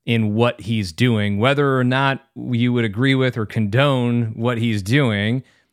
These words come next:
this is how he sees it from his perspective. And they're doing a great job of, of giving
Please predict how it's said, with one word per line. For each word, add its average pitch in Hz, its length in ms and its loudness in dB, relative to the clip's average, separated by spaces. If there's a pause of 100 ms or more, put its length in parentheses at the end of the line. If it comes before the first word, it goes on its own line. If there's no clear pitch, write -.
(200)
this 127 200 0
is 131 120 -6
how 120 180 0
he 147 400 0
sees 110 320 -2
it 92 100 -6
from 104 160 -2
his 135 260 -2
perspective. 104 680 -4
And 107 200 -2 (300)
they're 120 120 4
doing 143 260 0
a 135 60 0
great 127 260 -2
job 117 280 0
of, 101 180 -8
of 101 180 -6
giving 120 480 0